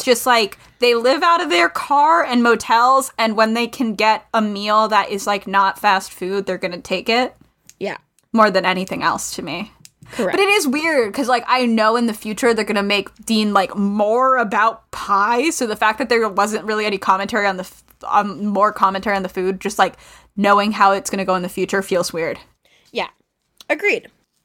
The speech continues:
Speaker 1: Uh, speaking of food, my
Speaker 2: Oh.
Speaker 1: next note is Samuel handing this mourning widow a fruitcake is,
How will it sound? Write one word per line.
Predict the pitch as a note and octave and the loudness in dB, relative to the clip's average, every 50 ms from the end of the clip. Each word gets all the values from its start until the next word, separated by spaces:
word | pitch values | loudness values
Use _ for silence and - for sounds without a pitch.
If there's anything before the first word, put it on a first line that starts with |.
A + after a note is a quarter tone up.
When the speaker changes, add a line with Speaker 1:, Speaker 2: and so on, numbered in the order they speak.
| _ _ - | _ _ -6
Speaker 1:
Uh, | - B3 - - B3+ | -6 -4 -4 -4 -6
speaking | - - - B4 C#5 - A#4+ - | -6 -4 -4 -4 -4 -2 -2 -2
of | C4 - | -2 -2
food, | - G3+ F#3 A3+ - - _ _ _ _ - | -2 -2 -2 -2 -4 -6 _ _ _ _ -6
my | A#3+ B3+ C4+ | -2 0 4
Speaker 2:
Oh. | C#4 | 4
Speaker 1:
next | F4 G4 G#4 C#4 - | 6 6 6 4 4
note | F#4 F4+ E4+ - | 2 0 0 0
is | D4 C#4 B3+ A#3 A3+ A3+ - - - - - - - - | 0 0 0 0 0 -2 -6 -10 -12 -16 -20 -20 -14 -12
Samuel | - - D4+ C#4 C#4 D4+ E4 F4 F#4+ | -8 -4 -4 -2 -2 0 0 -2 0
handing | F4+ D#4+ C#4+ A#3 A#3+ A#3+ B3+ B3+ | 0 0 0 0 0 -2 -2 -4
this | B3 A#3+ A#3 | -4 -4 -4
mourning | B3 A3+ G#3 G#3+ A3 A#3 A#3 A#3 A3 G3 | -4 -2 -2 -2 -2 -2 -4 -4 -6 -6
widow | F#3+ F#3+ G3 G3+ F#3+ | -4 -4 -2 -2 -2
a | F3+ | -4
fruitcake | F#3 - - F#3+ F#3 F#3 - - C4+ A3+ A3+ A3 A3 - - _ | -6 -8 -8 -8 -8 -8 -4 -2 0 0 0 -2 -4 -8 -14 _
is, | - G3+ G3 F#3+ F#3 G3 - - - - | -8 -6 -6 -6 -6 -8 -8 -8 -8 -10